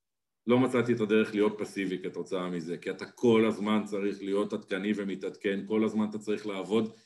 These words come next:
כדי לגרום. בדרופ שיפינג אתה מגלה שאתה בסופו של דבר שירות לקוחות של ארצות הברית,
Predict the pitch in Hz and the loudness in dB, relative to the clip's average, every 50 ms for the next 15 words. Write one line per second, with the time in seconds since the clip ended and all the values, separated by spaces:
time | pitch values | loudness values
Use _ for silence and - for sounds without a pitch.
0 | _ _ _ 120 107 107 107 110 113 107 - 98 101 104 101 101 98 104 104 95 | _ _ _ 0 4 4 6 4 4 2 2 0 0 0 -2 -2 0 0 0 2
1 | 107 123 123 123 123 131 123 131 127 123 120 123 117 110 110 107 110 117 117 - | 4 2 2 2 0 -2 0 0 0 0 0 0 0 2 2 2 2 2 2 0
2 | 127 120 120 120 110 107 107 113 104 117 117 117 120 110 - - 113 107 117 120 | -2 -2 -2 -2 -4 -4 -4 -4 -4 -4 -2 0 -2 -2 -2 0 0 0 0 0
3 | 120 117 - 101 107 113 - - 110 107 98 - 120 113 117 110 101 98 107 120 | -2 -6 -6 -6 -6 -6 -4 -2 -4 -4 -2 -2 -2 -2 -2 -4 -4 0 2 2
4 | 120 120 | 2 2